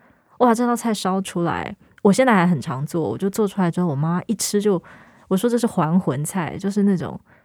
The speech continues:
二十年前、三十年前、五十年前的记忆都会一口气跟着那道菜回来。那因为她又久违了，她有一段时间没有吃那个菜了，她就说：“你哪一样？”我就说：“欧丽耶啊，这样子。”嗯。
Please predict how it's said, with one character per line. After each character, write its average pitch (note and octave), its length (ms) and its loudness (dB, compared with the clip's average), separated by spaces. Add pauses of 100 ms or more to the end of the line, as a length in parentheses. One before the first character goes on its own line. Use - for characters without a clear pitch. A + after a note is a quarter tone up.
(280)
二 B3+ 120 2
十 G3+ 200 2
年 F#3+ 180 4
前、 F#3+ 180 0
三 A3+ 220 -2
十 G#3+ 80 0
年 F3+ 160 2
前、 F#3+ 100 2
五 E3+ 140 -2
十 F3+ 140 -2
年 F3+ 180 2
前 F#3 160 2
的 F#3+ 60 4
记 G#3+ 300 -2
忆 G3+ 40 0
都 F#3+ 100 0
会 G3 260 -4
一 - 60 -6
口 - 260 -8
气 F#3 340 -4 (320)
跟 G#3+ 120 2
着 G3 60 4
那 F#3+ 120 4
道 F#3 140 -2
菜 F3+ 240 -6
回 - 220 -12
来。 - 320 -14 (520)
那 A#3 100 4
因 A#3+ 100 6
为 B3 60 4
她 - 140 -2
又 A3+ 160 4
久 F3 280 0
违 C3+ 260 -2
了， E3 100 0
她 F#3 100 -2
有 G3 100 2
一 D3+ 80 0
段 F3 160 2
时 D#3+ 100 -2
间 D3+ 140 -4
没 D#3 80 -2
有 D3 120 -6
吃 - 200 -10
那 - 80 -8
个 - 100 -12
菜 - 200 -10 (100)
了， - 100 -16 (400)
她 - 80 0
就 G3+ 60 6
说 G#3 120 4
：“你 G#3 100 4
哪 F3+ 220 2
一 D#3+ 60 -2
样？” D#3 180 -2 (560)
我 D#3+ 100 0
就 F3 120 -2
说 F3 360 -2 (580)
：“欧 D3+ 160 -2
丽 F3 160 0
耶 D3+ 180 -2
啊， F3 240 -6 (120)
这 E3 100 -12
样 E3 140 -10
子。” - 140 -18 (340)
嗯。 F#3 280 -8